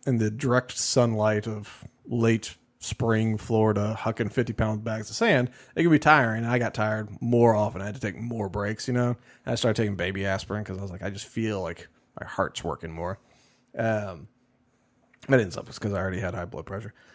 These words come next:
Um, but I, I learned about, you know, that chunky blood, the covid chunky blood. So I was like, "I'll just take aspirin as a blood thinner." Uh, but that was the worst of it. And then, like, I was pretty much fine until day ten where I puked. And then, uh, but that was it. And then second time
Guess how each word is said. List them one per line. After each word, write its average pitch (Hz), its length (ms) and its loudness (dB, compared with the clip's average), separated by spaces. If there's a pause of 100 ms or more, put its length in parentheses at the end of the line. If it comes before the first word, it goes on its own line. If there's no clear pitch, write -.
(140)
Um, 110 480 6
but 107 100 -2
I, 107 260 -4
I 110 40 0
learned 101 180 -4
about, 104 160 -6
you 113 80 -4
know, 98 120 -6
that - 220 -12
chunky 123 300 2
blood, 101 440 -4
the 101 40 -6
covid 104 320 -2
chunky 101 260 -6
blood. 90 440 -10 (300)
So 113 100 -10
I - 20 -2
was 95 100 -8
like, 92 120 -10
"I'll 110 160 -4
just - 160 -12
take 92 180 -6
aspirin 82 340 -6
as 80 80 -12
a - 40 -20
blood 71 260 -14
thinner." - 220 -16 (360)
Uh, 151 80 4
but 180 120 6
that 254 80 10
was 185 100 10
the 120 80 6
worst 107 260 -2
of 101 80 -4
it. 110 160 -4
And 113 160 -2
then, 113 100 0
like, 113 200 -2 (120)
I - 60 6
was 123 80 6
pretty 156 160 2
much 98 180 -4
fine 101 320 -4
until 92 220 -8
day 104 200 -4
ten 104 280 -4
where 98 140 -4
I - 20 -4
puked. 98 380 -4 (420)
And 120 240 -4
then, 104 240 -4
uh, 98 260 -6 (360)
but 120 80 -2
that 110 80 0
was 107 160 -4
it. 107 180 -6
And 110 100 -6
then 113 160 -6 (140)
second 104 420 -6
time 98 320 -6